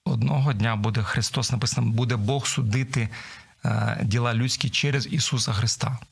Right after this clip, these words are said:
Тобто в мене є шанс один тільки, по суті. Один білет на небо. Це особиста віра в Ісуса Христа.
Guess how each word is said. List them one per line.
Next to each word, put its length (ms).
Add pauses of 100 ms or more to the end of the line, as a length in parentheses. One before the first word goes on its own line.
(140)
Тобто 260
в 40
мене 280
є 200
шанс 340
один 200
тільки, 280
по 100
суті. 320 (480)
Один 300
білет 380
на 60
небо. 260 (380)
Це 160
особиста 640
віра 260
в 60
Ісуса 380
Христа. 440